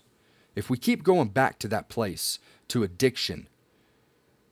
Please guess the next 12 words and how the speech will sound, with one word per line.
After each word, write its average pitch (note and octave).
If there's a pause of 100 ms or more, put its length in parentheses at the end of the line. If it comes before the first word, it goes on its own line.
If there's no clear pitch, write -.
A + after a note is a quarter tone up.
(360)
we A#2
need E3+
to D#3
understand C3+
that F2+
if E2+
we're D#3+
asking C#3
where A#2
God G#2+
is E2
at, G2+